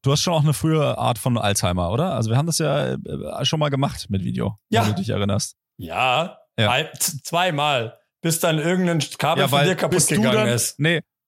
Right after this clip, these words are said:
Speaker 1: b-, bis, bis du dann einfach nicht mehr, äh, gekommen bist, sondern immer nur diese Remote-Scheiße hier machst, wo ständig bei dir irgendeine Technik, äh, äh, du Technik-Tourette hast und das bei dir auch nicht
Speaker 2: Also,
Speaker 1: funktioniert.
Speaker 2: das sagt jetzt der, der gerade jetzt acht Stunden weg in Italien sitzt.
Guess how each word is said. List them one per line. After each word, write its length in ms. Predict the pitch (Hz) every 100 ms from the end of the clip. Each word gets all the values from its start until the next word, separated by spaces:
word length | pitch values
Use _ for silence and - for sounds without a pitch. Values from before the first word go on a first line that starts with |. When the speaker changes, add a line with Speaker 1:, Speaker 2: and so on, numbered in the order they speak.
| _
Speaker 1:
b-, 120 | 151 143
bis, 280 | 156 - - -
bis 240 | 147 143
du 140 | 170 208
dann 300 | 151 170 -
einfach 280 | 123 139
nicht 160 | 135 143
mehr, 400 | 143 135 139 135
äh, 240 | 131 123 120
gekommen 320 | 113 190 202
bist, 280 | - - -
sondern 280 | 117 113
immer 140 | 143 151
nur 140 | 135
diese 200 | 127 120
Remote-Scheiße 640 | 117 117 120 190 - 104 113
hier 60 | 107
machst, 280 | 117 - -
wo 80 | 120
ständig 320 | 127 127 131
bei 120 | 123
dir 160 | 117 135
irgendeine 320 | 117 120 120
Technik, 420 | 147 151 151 - _ _ _ _ -
äh, 760 | 113 107 107 104 - 117 107
äh, 40 | 107
du 120 | 117
Technik-Tourette 680 | 110 156 160 - 107 98 123
hast 180 | 160 127
und 120 | 120
das 80 | 135
bei 100 | 185
dir 60 |
auch 60 | 202
nicht 100 | 139
Speaker 2:
Also, 100 | 180
Speaker 1:
funktioniert. 400 | 208 160 - 101
Speaker 2:
das 200 | 202 -
sagt 240 | 202 202
jetzt 220 | 190 143
der, 300 | 202 220 254 247 -
der 160 | 208
gerade 340 | 208 202 220 208
jetzt 340 | 196 208 -
acht 220 | 196 185
Stunden 340 | - 220 220 196
weg 180 | 214
in 80 | 190
Italien 500 | 175 - 247 330 143
sitzt. 500 | 117 127 - - -